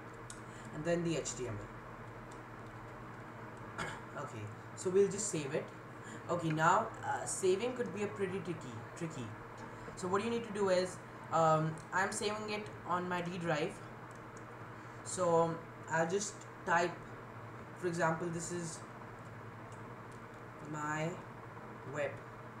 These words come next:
page, and you name it whatever you want, but you need to end it with dot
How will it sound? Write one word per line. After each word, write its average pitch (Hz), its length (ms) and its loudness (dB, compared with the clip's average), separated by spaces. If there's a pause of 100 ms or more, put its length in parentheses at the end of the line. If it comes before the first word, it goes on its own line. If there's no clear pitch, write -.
(720)
page, 113 300 -6 (880)
and 156 400 2 (160)
you 190 60 2
name 185 240 4
it 202 80 -2
whatever 180 340 4
you 220 120 2
want, 170 320 8 (180)
but 160 220 2
you 185 120 0
need 202 160 0
to 233 200 0
end 180 120 2
it 165 140 -2
with 175 100 2 (160)
dot 180 260 4